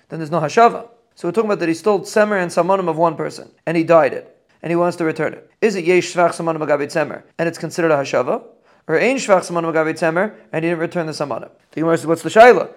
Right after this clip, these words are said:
It went up in price. The Gemara says the price of dyed wool dropped. The Gemara says another teretz that he dyed a monkey, so it's not worth more money. Ravina says we're talking about the tzemer belonged to one person, the samonim to another person, and a monkey came and dyed it.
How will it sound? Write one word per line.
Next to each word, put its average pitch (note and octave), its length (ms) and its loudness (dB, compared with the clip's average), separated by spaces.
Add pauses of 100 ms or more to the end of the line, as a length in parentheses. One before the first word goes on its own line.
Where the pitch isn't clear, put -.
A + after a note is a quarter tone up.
(140)
It D#3 60 -6
went D#3 160 -2
up D3 60 -6
in D3 80 -10
price. - 460 0 (260)
The D3+ 100 -12
Gemara E3 220 -4
says G3 160 -6
the G3 80 -6
price G3 360 2
of D#3 120 -6
dyed F#3 280 4
wool G3 460 4 (140)
dropped. - 500 -4 (300)
The C#3 80 -16
Gemara D3 140 -10
says D3 100 -10
another A#3 240 4
teretz F#3 420 6 (140)
that D#3+ 100 -2
he E3 60 0
dyed F3 220 6
a E3 40 4
monkey, D#3 400 -4 (120)
so - 120 -10
it's D#3+ 80 -6
not E3+ 140 -2
worth E3 200 -2
more D#3 140 0
money. - 280 -8 (300)
Ravina G#3+ 300 -2
says F3+ 160 -2
we're F3 80 -2
talking G3 220 -2
about F#3 120 2
the D#3+ 80 -4
tzemer F#3+ 300 2
belonged E3+ 260 -2
to D#3+ 60 -4
one D#3+ 160 2
person, D#3+ 360 -2
the D#3+ 40 -8
samonim E3 360 -2
to D#3+ 60 0
another C#3+ 200 -2
person, D3 400 -6 (380)
and D#3+ 120 0
a - 20 2
monkey G3+ 340 0
came G#3+ 300 0
and E3+ 140 -2
dyed D3 240 4
it. - 180 -14